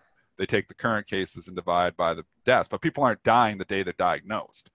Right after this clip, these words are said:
So I said you should really look back to, you know, if they're dying two weeks into the disease, we should look at the cases two weeks ago. Or, you know, another way you can look at it is who, how, how many people have recovered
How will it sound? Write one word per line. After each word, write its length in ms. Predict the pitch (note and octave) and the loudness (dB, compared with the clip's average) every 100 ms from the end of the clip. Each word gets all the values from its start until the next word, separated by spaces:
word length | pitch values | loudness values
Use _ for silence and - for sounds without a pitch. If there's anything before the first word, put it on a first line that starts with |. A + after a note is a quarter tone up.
| _ _ | _ _
So 120 | A#2 | 4
I 60 | A2 | 4
said 160 | B2 | 2
you 80 | G#2+ | -6
should 160 | - G2+ | -6 2
really 240 | C3 B2+ | 6 6
look 240 | G#2+ G2 - | 6 0 -2
back 300 | G#2+ F#2+ G2 | 0 0 0
to, 100 | - | -6
you 80 | G2 | -8
know, 100 | F#2+ | -6
if 60 | F#2+ | -6
they're 100 | G#2 | -2
dying 320 | A#2+ B2 A#2 | 2 2 0
two 180 | - G#2+ | -6 -8
weeks 220 | G2+ - | -6 -8
into 120 | G2 | -12
the 60 | F#2 | -12
disease, 460 | F#2+ D#3 A2+ G#2 - _ | -4 -2 -2 -4 -10 _
we 100 | - | -6
should 100 | A2+ | -4
look 140 | B2+ A#2+ | -2 -4
at 80 | - | -6
the 60 | |
cases 600 | - D#3+ D#3+ - B2+ - - _ - | -4 0 2 2 -2 -4 -14 _ -8
two 160 | C#3+ | -4
weeks 240 | B2 C#3+ - | -2 -2 -4
ago. 200 | E2+ D#2+ | -4 -2
Or, 300 | C2 A#2 A2+ | 4 6 6
you 80 | A2 | 4
know, 160 | G#2+ | 0
another 280 | G#2 C3 D3 | 2 4 4
way 120 | G#2+ | 2
you 80 | G2+ | -2
can 100 | - | -2
look 140 | G2 | -4
at 120 | G#2 G2+ | 0 0
it 40 | |
is 180 | G2+ - | -2 -8
who, 160 | - A#2 | -10 -6
how, 360 | G#2+ G2+ G2 - | -2 -2 -4 -10
how 160 | G2+ G2+ | -6 -6
many 140 | G#2 | -8
people 220 | F#2 G#2+ F#2+ | -12 -8 -8
have 80 | |
recovered 500 | F2 - - F#3+ D#2+ | -8 -2 2 2 0